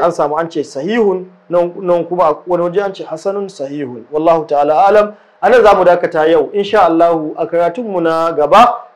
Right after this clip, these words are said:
za mu ji wani hadisi shi ma mai girma, hadisi na goma sha tara, wanda hadisi na goma sha tara zai yi muna cikakken bayani ne game da yadda ya kamata mu'amalan mu ta kasance tsakaninmu da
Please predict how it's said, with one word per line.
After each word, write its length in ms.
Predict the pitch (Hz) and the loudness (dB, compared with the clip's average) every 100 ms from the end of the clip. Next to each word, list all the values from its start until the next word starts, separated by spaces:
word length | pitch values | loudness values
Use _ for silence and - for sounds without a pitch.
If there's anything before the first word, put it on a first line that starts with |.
| _ | _
za 240 | 143 175 | 0 2
mu 120 | 175 156 | 2 -2
ji 100 | 156 | -2
wani 180 | 170 | -2
hadisi 480 | 180 156 151 175 165 | 0 -2 -4 -10 -12
shi 160 | 147 170 | -12 -4
ma 120 | 170 | -2
mai 140 | 160 | 0
girma, 380 | 147 254 226 208 | -2 0 2 2
hadisi 360 | 175 160 165 156 | 0 -4 -8 -8
na 80 | 156 | -6
goma 280 | 165 165 | -4 -4
sha 160 | 156 160 | -2 -2
tara, 460 | - 202 180 175 - _ _ | 2 4 4 2 -6 _ _
wanda 180 | 180 180 | 2 2
hadisi 320 | 170 247 - | 2 -2 -6
na 80 | 175 | -6
goma 240 | 165 180 170 | -4 -4 -2
sha 140 | 175 | -2
tara 220 | 165 165 | 0 -2
zai 160 | 156 185 | 0 0
yi 60 | |
muna 260 | 170 165 147 | 0 -2 -4
cikakken 580 | - - 196 156 214 196 | -6 -6 -6 -2 -2 2
bayani 460 | 165 156 156 147 135 | 2 4 2 0 -8
ne 180 | 127 120 _ _ _ | -12 -14 _ _ _
game 200 | 160 180 | -2 0
da 60 | 170 | 0
yadda 200 | 165 156 | 0 -2
ya 60 | |
kamata 400 | 175 170 165 165 | -2 -2 -2 0
mu'amalan 840 | 156 147 196 190 190 202 175 165 165 | -4 -2 2 2 2 2 2 0 -6
mu 120 | 180 | -4
ta 100 | 175 | -4
kasance 960 | 170 180 180 156 151 - 180 175 175 175 _ _ _ - | -2 0 0 -2 -8 -4 0 2 0 -6 _ _ _ -12
tsakaninmu 520 | - 185 180 185 | -2 0 2 0
da 80 | 165 | -2